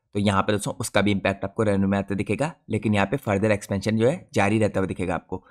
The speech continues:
तो दोस्तों यहाँ पे जो एक्सपेंशन हो रहा है देखिए लैंड पार्सल इस टाइम पे गुजरात के अंदर ले रखा है इसने, यहाँ पे जो साइट का प्रिपरेशन हो रहा है इस टाइम पे सिविल वर्क के लिए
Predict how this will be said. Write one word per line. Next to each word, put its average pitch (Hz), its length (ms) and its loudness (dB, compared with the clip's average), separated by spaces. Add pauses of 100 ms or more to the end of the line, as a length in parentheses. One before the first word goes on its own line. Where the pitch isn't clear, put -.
(260)
तो 104 40 -2
दोस्तों 107 280 2
यहाँ 101 180 2
पे - 100 -2
जो 104 80 4
एक्सपेंशन 104 400 0
हो 101 40 2
रहा 101 60 6
है 101 80 4
देखिए 104 260 0
लैंड 101 280 2
पार्सल 101 280 0
इस 95 100 -6
टाइम 98 140 0
पे 95 80 -4
गुजरात 98 340 0
के - 60 -2
अंदर 98 140 2
ले 98 100 2
रखा 95 200 -2
है 95 40 2
इसने, 123 260 -4 (400)
यहाँ 98 140 2
पे 110 160 2
जो 113 80 4
साइट 98 300 0
का 101 100 0
प्रिपरेशन 101 460 -2
हो 101 60 2
रहा 98 100 2
है 104 40 0
इस 101 80 -6
टाइम 101 140 -2
पे 113 80 -4
सिविल 101 300 0
वर्क 98 200 0
के 107 60 0
लिए 147 120 -2